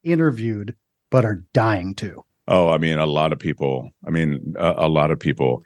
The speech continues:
Speaker 2: Uh, there are a bunch of people who are, um, you know, Pulitzer Prize winners and columnists that I'd like to get on. Uh, I, I just great thinkers. I,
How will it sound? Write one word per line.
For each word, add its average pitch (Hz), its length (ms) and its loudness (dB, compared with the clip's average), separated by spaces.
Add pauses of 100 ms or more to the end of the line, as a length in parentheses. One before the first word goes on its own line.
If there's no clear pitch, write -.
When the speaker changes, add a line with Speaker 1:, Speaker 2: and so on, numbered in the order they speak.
Speaker 2:
Uh, 95 100 4
there 113 140 2
are 127 40 4
a 123 60 2
bunch 107 260 0
of 110 80 0
people 107 260 0
who 107 240 4
are, 90 300 2
um, 82 300 0
you 90 140 0
know, 82 80 -2
Pulitzer 104 360 0
Prize 101 380 2
winners 101 400 0
and 76 180 -4
columnists 95 600 0
that 95 140 0
I'd 87 160 0
like 92 180 0
to 98 100 -2
get 90 200 0
on. 95 400 0
Uh, - 60 -8 (140)
I, 85 680 0
I 82 160 0 (180)
just - 280 -2
great 95 280 0
thinkers. 101 580 0
I, 80 220 2